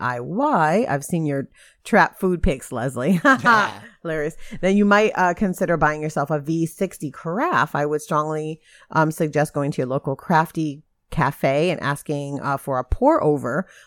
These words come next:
Speaker 1: of a light roast or medium roast coffee and just try a small quantity. Pay attention to the brew methods. Baristas, um, if it's a good cafe, love talking coffee, so ask questions. As you probably figured, I've been a barista on and off for
Speaker 2: <laughs>
Speaker 1: over tw-, ten years and, um, have,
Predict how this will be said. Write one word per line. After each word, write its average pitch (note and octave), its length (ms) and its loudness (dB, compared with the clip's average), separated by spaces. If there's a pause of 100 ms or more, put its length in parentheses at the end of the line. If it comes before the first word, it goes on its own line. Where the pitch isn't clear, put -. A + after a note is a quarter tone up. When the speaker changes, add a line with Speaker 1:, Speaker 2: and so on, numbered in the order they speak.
(120)
Speaker 1:
of D3+ 120 2
a D3 80 4
light D#3+ 360 4
roast C3+ 440 -4
or D3 120 -2
medium C3+ 260 -4
roast B2+ 220 -10
coffee C3 360 -4
and C#3 200 -6
just D3+ 200 -6
try C3+ 480 0
a C#3 120 -4
small C3+ 400 -2
quantity. C3+ 440 -4
Pay D3 160 -2
attention C3+ 380 -6
to D3 80 -8
the C3 80 -6
brew G3 160 0
methods. G3+ 420 0 (340)
Baristas, F3+ 640 2
um, C#3+ 180 0
if C#3+ 100 -4
it's - 100 -8
a C#3+ 60 -4
good C#3+ 160 -2
cafe, C3 360 -2
love B2 200 -2
talking A#2+ 300 -4
coffee, - 260 -6
so - 120 -6
ask - 200 -6
questions. D#3+ 560 -4
As C3+ 200 -6
you C3+ 220 -8 (320)
probably A#3+ 320 6
figured, F#3+ 400 0
I've C#4 280 0
been F#4 140 0
a D4+ 60 2
barista G3 400 0
on E3 120 -2
and D#3+ 100 -4
off D3+ 120 2
for D#3+ 220 4
Speaker 2:
<laughs> - 60 -2
Speaker 1:
over E3 220 2
tw-, - 300 -6
ten G#3 220 2
years D#3+ 440 0
and, D#3 400 -4
um, D3+ 260 -4
have, C#3+ 240 0